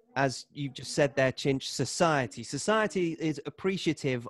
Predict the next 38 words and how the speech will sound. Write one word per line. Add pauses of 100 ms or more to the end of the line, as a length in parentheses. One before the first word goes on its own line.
of
football
and
footballers
perhaps
more
than
they
might
have
been
or
wanted
to
be, (440)
uh,
prior
to
the,
to
the
pandemic
and
the
lockdown. (520)
Um,
what
about (180)
logistically?
Because,
Steve,
you're
right.
The
Premier
League
<clears throat>
has,